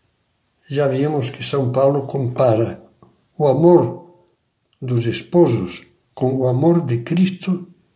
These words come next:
e sua igreja. Eu me lembro agora, permita fazer um inciso nesse questionário,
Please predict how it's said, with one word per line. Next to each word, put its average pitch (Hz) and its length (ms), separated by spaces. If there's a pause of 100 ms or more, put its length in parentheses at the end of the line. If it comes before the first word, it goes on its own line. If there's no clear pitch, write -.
e 135 120
sua 151 260
igreja. 98 580 (1400)
Eu 143 120
me 147 80
lembro 156 400
agora, 156 600 (320)
permita 135 460
fazer 127 320
um 131 100
inciso 127 600
nesse 113 320
questionário, 135 800